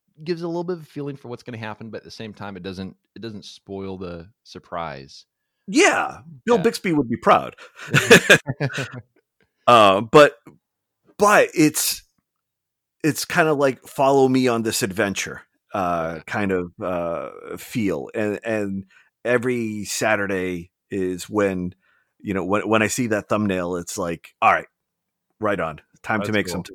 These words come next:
Speaker 2: time."
Speaker 1: That's cool.
Speaker 2: So, uh, yeah, I, so I, I, I think it, it, it's, I think it's great. It's a great creative choice, and it is,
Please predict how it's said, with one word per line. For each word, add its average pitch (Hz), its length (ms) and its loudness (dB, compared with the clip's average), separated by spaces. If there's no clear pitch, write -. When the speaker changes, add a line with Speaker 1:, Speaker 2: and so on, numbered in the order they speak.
Speaker 2:
time." 80 120 -18
Speaker 1:
That's 85 200 -18
cool. - 240 -16
Speaker 2:
So, 92 280 -2
uh, 82 280 -4
yeah, 143 400 8
I, 120 160 4
so 123 400 2
I, 110 100 0
I, 107 120 4
I 123 60 4
think 117 380 -2
it, - 120 -20
it, 107 160 -2
it's, - 400 -12
I 226 120 -4
think - 200 -4
it's 95 100 -10
great. 131 320 2
It's 98 120 -6
a 120 60 -4
great 117 380 0
creative 117 460 -4
choice, 117 580 -4
and 98 400 -4
it 113 100 0
is, 101 580 -2